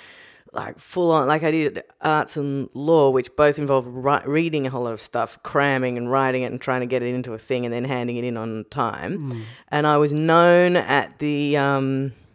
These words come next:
Speaker 1: uh, law faculty and the arts faculty front desks for the one minute to five arrival on my bike
Speaker 2: Hmm.
Speaker 1: with my essay in my hand, 'cause you had to hand it in those days, r-, by
Speaker 2: Oh,
Speaker 1: hand.
Speaker 2: before computers.
Speaker 1: Well, there were computers, but there was no
Speaker 2: No
Speaker 1: way of
Speaker 2: email.
Speaker 1: emailing your thing in.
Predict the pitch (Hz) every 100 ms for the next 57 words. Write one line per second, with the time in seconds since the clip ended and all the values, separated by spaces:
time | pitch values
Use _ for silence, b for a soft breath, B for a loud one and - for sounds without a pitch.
0 | _ _ 127 147 139 123 135 151 147 135
1 | 131 135 - 160 185 208 170 143 - -
2 | 123 123 120 127 95 - 113 - - -
3 | 131 123 123 120 B B B 131 135 131
4 | 123 - - - 127 120 117 113 - 131
5 | 120 120 120 117 117 120 113 110 117 107
6 | - - - - 151 131 107 - 143 127
7 | 117 117 117 110 107 107 127 80 73 -
8 | - 160 165 147 123 120 107 123 120 107
9 | 101 - 58 53 - - - 185 220 214
10 | - 147 - 170 160 143 143 185 143 110
11 | - _ _ _ _ _ - 233 262 262
12 | 247 - 269 196 - 143 151 156 160 160
13 | 151 151 151 151 151 143 135 143 147 135
14 | 131 123 120 - 165 120 117